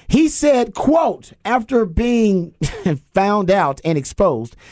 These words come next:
he said, quote, this is a real quote, "I knew it was kind of a no-no, but there's not a rule saying it can't happen.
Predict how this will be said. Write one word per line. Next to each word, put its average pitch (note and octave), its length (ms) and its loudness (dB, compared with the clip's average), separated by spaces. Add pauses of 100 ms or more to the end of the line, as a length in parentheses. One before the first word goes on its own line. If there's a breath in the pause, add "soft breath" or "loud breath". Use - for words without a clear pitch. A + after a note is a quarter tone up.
he D#4+ 180 2
said, A#3 280 0
quote, F#3+ 360 0 (140)
this F#3 180 0
is G#3+ 60 -4
a G#3 100 2
real F#3+ 200 2
quote, G#3+ 320 -2 (840 soft breath)
"I B3+ 220 2
knew C4 340 2
it A#3+ 120 2
was G3 180 0
kind A3+ 240 -2
of F3 80 -2
a D#3+ 60 0
no-no, D#3 580 0 (560)
but D#3 160 0
there's G#3+ 260 0
not G#3+ 200 0
a F3+ 60 2
rule A3+ 320 2
saying F#3 320 0
it F#3+ 120 -2
can't G#3 240 0
happen. A#3+ 380 -2